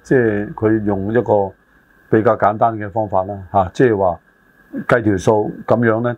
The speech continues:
點都會將呢個失業率呢，會降低嘅，嚇，即係點都會有人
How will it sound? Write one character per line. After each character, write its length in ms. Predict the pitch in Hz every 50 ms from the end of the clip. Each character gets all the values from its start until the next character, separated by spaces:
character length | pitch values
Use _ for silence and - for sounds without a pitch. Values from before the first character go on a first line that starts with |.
| _
點 240 | - 110 110 117 123
都 260 | 123 127 123 127 147 - - 110
會 200 | 104 104 110 101
將 240 | - 135 127 123 120
呢 60 | 117
個 180 | 107 113 104 98
失 140 | - - 135
業 340 | 131 - 175 117 110 110 - - _ _
率 300 | - 107 98 101 101 - -
呢， 220 | 131 120 120 117 107 -
會 80 | 107 101
降 200 | - 98 95 98
低 80 | 92 104 101 90 92
嘅， 80 | 85 - _ _ _ _ _ _ _ -
嚇， 200 | 104 92 80 - _ - - -
即 100 | - 160
係 100 | 131 - - _ _ - - - -
點 220 | 120 120 139 156
都 100 | 165 170
會 120 | 151 143 131
有 80 | 127 117
人 200 | 113 104 95